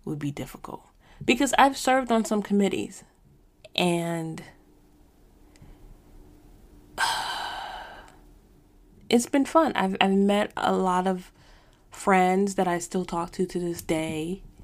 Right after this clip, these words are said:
But I question the purpose of those committees. I've served on the Diversity Inclusion Council, for whatever term that is.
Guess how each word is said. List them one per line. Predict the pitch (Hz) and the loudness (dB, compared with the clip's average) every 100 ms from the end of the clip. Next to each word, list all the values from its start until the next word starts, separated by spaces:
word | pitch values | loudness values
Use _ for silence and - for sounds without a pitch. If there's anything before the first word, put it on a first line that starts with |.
| - - - - - - - - - - - - - - - - - - _ _ _ _ _ _ - | -20 -20 -20 -20 -20 -20 -20 -20 -20 -20 -20 -20 -20 -20 -20 -20 -20 -20 _ _ _ _ _ _ -4
But | 220 214 233 165 | 4 10 10 8
I | |
question | 175 - 208 202 - 180 170 | -2 4 4 4 0 0 0
the | |
purpose | 165 170 165 165 165 | 0 -2 -2 -2 -2
of | 151 147 | -2 -4
those | 143 143 | -6 -8
committees. | - 170 180 - - - | -6 -4 -2 -2 -4 -4
I've | 185 | -2
served | - 233 240 | 2 4 4
on | 226 202 | 4 4
the | 180 175 - - - | 2 0 -4 -10 -2
Diversity | 165 175 175 175 170 | 0 0 -2 0 -2
Inclusion | 165 - 165 156 156 | -2 -2 -4 -4 -10
Council, | - 139 - - - _ _ _ _ _ _ | -8 -8 -8 -10 -12 _ _ _ _ _ _
for | - 165 | -2 0
whatever | 165 160 160 | 2 0 -2
term | - 160 151 | 0 0 0
that | 147 139 | -2 -4
is. | - - | -8 -12